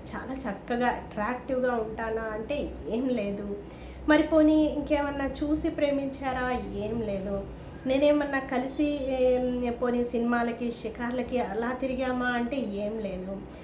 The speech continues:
కానీ మా పేరెంట్స్ దగ్గరకు వచ్చేసి, ఆ, నాకు ఇష్టమైనటువంటి మెమరబుల్ థింగ్ అదేనండి. మరి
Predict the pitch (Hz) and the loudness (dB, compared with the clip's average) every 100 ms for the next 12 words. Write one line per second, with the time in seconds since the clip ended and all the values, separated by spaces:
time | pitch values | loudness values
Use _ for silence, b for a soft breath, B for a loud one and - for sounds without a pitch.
0 | B B 294 320 339 285 226 269 285 285 | B B 0 4 4 4 4 2 2 4
1 | 294 311 254 269 262 - 240 - 233 240 | 4 4 0 -2 -2 -4 -4 -2 -4 -2
2 | 233 214 214 B B - 226 226 220 220 | -4 -4 -8 B B -8 -2 2 2 2
3 | 220 202 214 233 285 302 262 - - 302 | 0 -2 -6 0 2 2 0 -6 0 4
4 | 285 254 247 233 240 220 196 196 226 254 | 6 4 2 -2 -2 -2 -2 -2 -2 0
5 | 247 254 254 240 233 220 196 190 175 - | 0 0 0 -2 -2 -2 -2 -4 -6 -8
6 | - - B B - 262 254 254 254 247 | -12 -12 B B -8 -4 -2 0 2 2